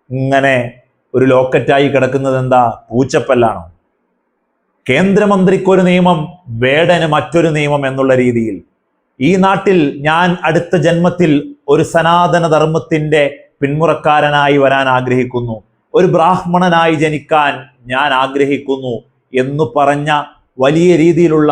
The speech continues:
മത കുലമഹിമയുള്ള സുരേഷ് ഗോപി പുലിനഖം ഇട്ടിങ്ങനെ നടക്കുമ്പോ അതിനെതിരെ ഒരു നോട്ടീസ് അയക്കാൻ പോലും ഈ നാട്ടിലെ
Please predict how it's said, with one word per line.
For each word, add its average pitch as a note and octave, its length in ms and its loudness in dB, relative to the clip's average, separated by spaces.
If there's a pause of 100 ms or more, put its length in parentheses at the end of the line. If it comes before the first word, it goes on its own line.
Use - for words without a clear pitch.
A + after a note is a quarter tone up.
(120)
മത C3+ 180 0 (500)
കുലമഹിമയുള്ള D#3 880 0
സുരേഷ് C#3+ 440 -4
ഗോപി C#3 300 0 (560)
പുലിനഖം C#3+ 540 0
ഇട്ടിങ്ങനെ C#3 480 -6
നടക്കുമ്പോ C3 580 0 (540)
അതിനെതിരെ F#3+ 480 2
ഒരു G3+ 240 4
നോട്ടീസ് G#3 500 0
അയക്കാൻ F3+ 340 2 (100)
പോലും D#3+ 280 0
ഈ D#3+ 60 -8 (100)
നാട്ടിലെ D#3 420 -2